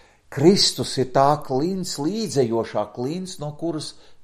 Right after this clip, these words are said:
dzēra izrēlieši. Tā klints, pie kuras arī Mozus piedaudzījās un ar savu zizli piedauzīja.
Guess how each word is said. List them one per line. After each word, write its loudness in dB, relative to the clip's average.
dzēra 0
izrēlieši. -12
Tā 12
klints, 4
pie 6
kuras 0
arī 0
Mozus 6
piedaudzījās 4
un 0
ar 0
savu 0
zizli 0
piedauzīja. -2